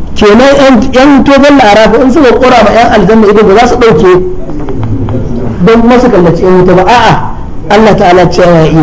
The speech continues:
"Wa idza surifat absaruhum." Karkatar da ganin za a yi, ya suka iya? Dole ya karkatar da su kuma su ga yan wuta.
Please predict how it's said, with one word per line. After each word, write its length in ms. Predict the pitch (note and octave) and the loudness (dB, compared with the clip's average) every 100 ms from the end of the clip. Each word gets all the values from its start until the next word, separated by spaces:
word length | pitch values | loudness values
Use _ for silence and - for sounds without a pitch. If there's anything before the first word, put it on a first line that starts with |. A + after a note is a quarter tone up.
| D#3+ | 2
"Wa 60 | G#3 | 2
idza 260 | D#3 D#3 | 0 0
surifat 460 | D#3+ A3 F#3+ G#3 - | 0 0 0 0 0
absaruhum." 480 | C#3+ C3+ C#3 B2 - - - - - | -2 -2 -2 -2 -6 -10 -8 -8 -6
Karkatar 560 | - A#3+ A#3+ A#3+ C#4 A#3 | -2 -2 0 0 0 0
da 100 | F#3+ | 2
ganin 300 | F#3+ G3 E3+ | 2 2 2
za 80 | F3 | 2
a 40 | |
yi, 340 | D3+ C3+ - F#3+ | 0 -2 -2 0
ya 100 | F#3 | 0
suka 200 | B3+ F3 | 0 0
iya? 220 | E3 - - - | 0 -2 -4 -6
Dole 280 | D#3 A3 A#3+ A#3 | -2 0 2 2
ya 60 | G3+ | 2
karkatar 400 | G#3 G3+ A3 A3+ | 0 0 0 2
da 80 | G3 | 2
su 100 | G3+ | 0
kuma 140 | G#3 A3 | 0 0
su 120 | E3+ | 0
ga 240 | G3 G4+ - - - - - - - | 0 -2 -4 -8 -8 -8 -8 -6 -4
yan 180 | F#3 E3+ | 0 0
wuta. 260 | D#3 C#3+ | 0 0